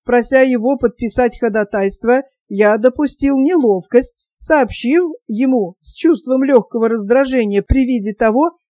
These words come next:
как естественно принял он известие о возможной награде, что у нас были некоторые затруднения». «В самом деле, — удивился Шалон, — я, напротив, думал, что это очень легко.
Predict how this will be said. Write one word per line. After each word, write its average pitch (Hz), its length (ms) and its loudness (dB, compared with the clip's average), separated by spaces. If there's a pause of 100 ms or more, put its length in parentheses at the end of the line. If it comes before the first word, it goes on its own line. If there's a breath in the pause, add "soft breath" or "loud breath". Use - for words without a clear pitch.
как 240 240 0
естественно 302 880 -2
принял 254 480 0
он 220 220 0
известие 233 560 -2
о 208 40 -2
возможной 254 560 -2
награде, 233 600 -2 (360)
что 302 300 -2
у 311 40 0
нас 302 260 0
были 269 320 0
некоторые 302 560 -2
затруднения». 262 960 -4 (760)
«В - 80 -20
самом 233 480 -2
деле, — 226 420 2 (120)
удивился 214 640 -6
Шалон, — 202 480 -6 (300)
я, 214 260 0
напротив, 269 680 0
думал, 226 480 0
что 269 220 -6
это 220 240 0
очень 240 360 -2
легко. 254 540 -2